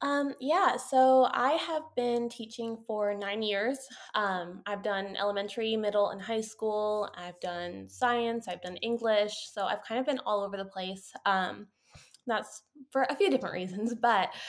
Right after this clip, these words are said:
I have really enjoyed teaching. But for me, I think I'm a little different from some other teachers because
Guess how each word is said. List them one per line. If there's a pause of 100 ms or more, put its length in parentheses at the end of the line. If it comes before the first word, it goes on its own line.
(380)
I (100)
have
really (420)
enjoyed
teaching.
But (160)
for
me,
I
think
I'm
a
little
different
from
some
other
teachers
because